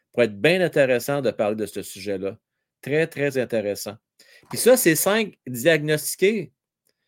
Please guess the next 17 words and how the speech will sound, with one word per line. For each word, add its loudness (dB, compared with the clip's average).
Parce 0
qu'il 2
y -6
en 0
a 4
peut-être 2
déjà 2
eu 4
dans 6
ta 2
jeunesse 0
que -4
tu -10
te -10
souviens -8
pas. -12
Oui. -2